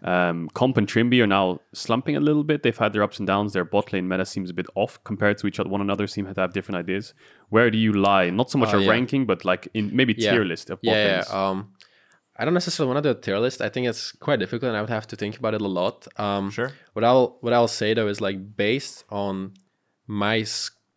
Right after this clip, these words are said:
Speaker 2: like, when I play the people in scrims, and this is also taking into consideration their champion pools and how well they play on, like, different kinds of champions.
Speaker 1: Mm.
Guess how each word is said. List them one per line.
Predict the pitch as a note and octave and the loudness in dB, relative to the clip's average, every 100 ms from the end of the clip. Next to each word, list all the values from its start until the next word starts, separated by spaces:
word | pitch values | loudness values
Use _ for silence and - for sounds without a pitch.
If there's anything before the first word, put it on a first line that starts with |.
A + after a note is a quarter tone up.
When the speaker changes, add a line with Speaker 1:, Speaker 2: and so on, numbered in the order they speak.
| _ - - | _ -20 -6
Speaker 2:
like, | G2 G2 | -4 -2
when | G#2 | -2
I | G2 | -2
play | A2 | -4
the | G2 | -6
people | F#2 G#2 G2 | -6 -8 -6
in | F#2 | -8
scrims, | - - - G#2+ E3 - - _ _ _ _ | -10 -10 -8 -6 -8 -12 -16 _ _ _ _
and | G#2 G2 F#2+ F#2+ - | -8 -4 -4 -6 -10
this | A#2 A2 | -6 -4
is | G#2 | 2
also | G#2 G#2+ | 2 0
taking | G2+ G#2 G2+ G2+ | -2 -4 -4 -6
into | G2 G#2 F#2+ | -6 -6 -8
consideration | G2+ G2 G2+ G2 G2+ G2 | -8 -10 -4 -4 -4 -6
their | F#2+ F#2 F2+ | -4 -2 -4
champion | - - G2 G2+ G#2+ | -6 -6 -6 -4 -6
pools | G2+ G#2+ G2+ G2 G2+ | -6 -4 -4 -4 -8
and | G2 | -8
how | G2 | -4
well | F#2+ F#2+ | -2 -2
they | F#2+ F#2 | -4 -8
play | F#2+ F#2+ | -6 -6
on, | F#2 F#2 | -4 -6
like, | F2+ - - _ _ | -6 -8 -18 _ _
different | - G2 G#2 G2+ | -12 -8 -8 -4
kinds | G2+ G2+ | -6 -6
of | |
champions. | - G#2 A2+ B2 C#3 | -8 -8 -6 -8 -6
Speaker 1:
Mm. | G#2+ G2 | -4 -4